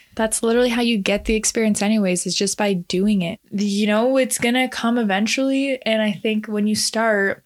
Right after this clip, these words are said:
that's all it takes, is don't think of starting later. Don't be worried about, "Oh, well, when I'm more ready, blah, blah." It's never gonna happen. And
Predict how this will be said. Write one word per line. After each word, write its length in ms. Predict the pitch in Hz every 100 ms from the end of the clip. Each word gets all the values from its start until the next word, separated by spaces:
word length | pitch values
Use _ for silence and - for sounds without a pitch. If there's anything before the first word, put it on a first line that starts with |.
| _
that's 180 | 202 196
all 140 | 202 190
it 80 |
takes, 360 | - 208 196 -
is 120 | 190
don't 200 | 208 214
think 140 | 226 220
of 100 | 220
starting 400 | - 208 202 190
later. 540 | 196 202 196 185 180
Don't 500 | 185 196 208 208 202
be 160 | 220 214
worried 360 | 202 208 208
about, 400 | 196 196 190 185
"Oh, 220 | - 220 226
well, 260 | 226 226
when 140 | 226 226
I'm 100 | 220
more 180 | 226
ready, 720 | 214 214 214 214 196 185 185 185
blah, 160 | 202 202
blah." 460 | 220 208 185 190 _ -
It's 200 | 214 214
never 200 | 233 240
gonna 160 | 220 214
happen. 560 | 196 190 196 180 180 - - - - -
And 640 | 220 220 214 214 202